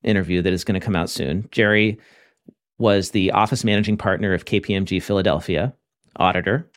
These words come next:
for many, many years. And we were talking to him about audit quality issues. And he used the analogy of airlines and flight disasters that we don't often,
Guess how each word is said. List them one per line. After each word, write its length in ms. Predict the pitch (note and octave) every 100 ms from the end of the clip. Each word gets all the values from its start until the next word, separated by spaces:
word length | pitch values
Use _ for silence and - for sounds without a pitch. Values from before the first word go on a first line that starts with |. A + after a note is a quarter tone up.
| _ _
for 140 | - G2+
many, 260 | A2 A2+
many 180 | G#2+ G#2+
years. 400 | A#2 F2 G2+ - _ _ _ _ _ _ -
And 440 | A#2+ A2+ A2+ A2+ - _ -
we 100 | G#2
were 80 | G2+
talking 340 | C3 F#3+ F3
to 60 | G2
him 260 | F2+ F2+ -
about 420 | G#2+ F2 E2+ - -
audit 240 | G#2+ G3+ -
quality 400 | G#2 E2+ E2 C#2
issues. 500 | - - - - - _ _ _ _ _ _ _ -
And 160 | B2 B2
he 120 | E3+
used 240 | D3 C#3+
the 80 | F3
analogy 580 | B2+ G#2 G#2 G#2 B2+ C#3+
of 480 | G#2 G2+ B2+ - - _ _ _ _ _ _ -
airlines 600 | G3 B2 D2 F2+ - - _ -
and 500 | B2+ B2 C3 C3 - _ - _ _
flight 440 | - E3+ F3 - _ _ -
disasters 640 | G#2+ G2+ G2+ - G2 - -
that 180 | A#2+ A#2
we 140 | C3
don't 320 | B2 D3 D3+
often, 720 | A2+ B2 E3 - A#2 G#2+ G#2+